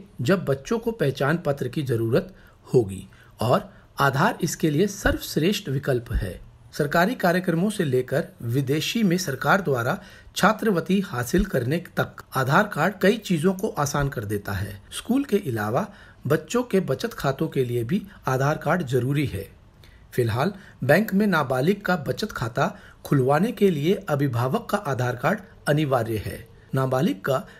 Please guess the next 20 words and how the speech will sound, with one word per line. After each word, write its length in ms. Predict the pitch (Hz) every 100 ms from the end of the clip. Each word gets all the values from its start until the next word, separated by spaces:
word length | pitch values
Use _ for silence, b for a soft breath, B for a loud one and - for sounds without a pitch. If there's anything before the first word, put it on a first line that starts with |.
| B -
जन्म 260 | 175 262
प्रमाण 380 | 254 208 175 151
पत्र 300 | 139 131 - - -
और 100 | 165
पहचान 460 | 165 139 143 185
पत्र 280 | 220 185 185
ही 220 | 180 240
काफी 420 | 277 - 113 - 104
है। 280 | 101 92 - b b b b b b 123
दोस्तों, 480 | 127 - 147 - - b b b b -
जैसे 320 | 143 175 -
कि 160 | - 262
आप 280 | 165 175 127
जानते 340 | 131 139 170
हैं 260 | 123 117 - b -
कि 80 |
बच्चों 460 | 135 147 143 - 240
का 120 | 233
ड्राइविंग 400 | 170 143 143 185
लाइसेंस 440 | 135 120 143 120